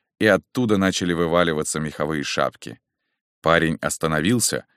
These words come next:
и принялся собирать их, не спуская взгляда с Шубина. «Зря ты», — сказал Шубин. «Они заражённые». Прижимая пакет к животу, парень побежал в арку.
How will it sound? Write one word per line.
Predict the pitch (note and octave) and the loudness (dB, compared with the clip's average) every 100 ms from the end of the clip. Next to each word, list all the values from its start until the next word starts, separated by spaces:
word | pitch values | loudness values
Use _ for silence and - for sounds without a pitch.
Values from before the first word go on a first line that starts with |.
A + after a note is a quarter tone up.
| _ - | _ -6
и | |
принялся | F2+ F2 F2+ E2 G#2+ G2+ | -2 0 0 0 2 2
собирать | - F2+ F#2+ F#2 - | 2 2 4 4 2
их, | - - _ _ | -8 -12 _ _
не | E2+ F2 | -4 -4
спуская | - E2 - F2 F#2 E2 | -4 -6 0 4 4 4
взгляда | D2+ E2 E2+ D#2+ | 0 0 2 0
с | |
Шубина. | - - F2+ D#2 C2 A#1+ _ _ _ _ _ _ _ _ - | -4 -4 -2 -4 -8 -12 _ _ _ _ _ _ _ _ -6
«Зря | - A#2+ A#2+ - | 0 4 6 4
ты», — | D2 A#1+ _ _ _ _ _ - | -4 -10 _ _ _ _ _ -8
сказал | - D#2 D2+ D2 | -4 -2 -2 -4
Шубин. | - C#2 C2 - _ _ _ - | -6 -8 -10 -14 _ _ _ -2
«Они | E2 G#2+ B2+ | 2 4 4
заражённые». | B2 B2 B2 C#3 A2+ F2+ D2+ A#1 _ _ _ _ _ _ _ _ _ | 6 6 6 6 4 2 0 -6 _ _ _ _ _ _ _ _ _
Прижимая | E2 E2+ F2 F#2+ B2+ C3+ | -4 -2 0 0 2 2
пакет | - F2+ G2+ F2+ | 2 0 2 0
к | D2+ | -2
животу, | D#2 D2 C#2+ B2 B2+ - | 0 0 0 0 -4 0
парень | - F2 F2+ F2 | 4 4 4 0
побежал | E2 D2 D#2 D#2 D#2 | -4 -4 -2 0 -2
в | D2 - | -4 -2
арку. | D2+ D2+ - A1 | -2 -2 -6 -18